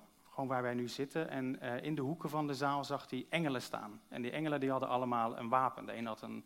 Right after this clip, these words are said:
groot schild en de ander had een groot zwaard. En nog weer had een lans en nog, de vierde had nog wat. En midden in de zaal stond een hele grote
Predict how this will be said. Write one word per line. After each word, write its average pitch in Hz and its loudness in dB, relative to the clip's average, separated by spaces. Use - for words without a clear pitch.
groot 117 -2
schild 175 4
en 135 -4
de 123 0
ander 123 0
had 117 -2
een 117 -10
groot 113 -8
zwaard. 151 2
En 135 -2
nog 131 0
weer 123 0
had 113 0
een 113 -2
lans 151 4
en - -6
nog, 127 -4
de 113 -4
vierde 120 -4
had 110 -4
nog 170 -8
wat. - -8
En 131 2
midden 190 4
in 165 0
de 165 0
zaal 156 6
stond 156 -4
een 139 0
hele 143 2
grote 123 -2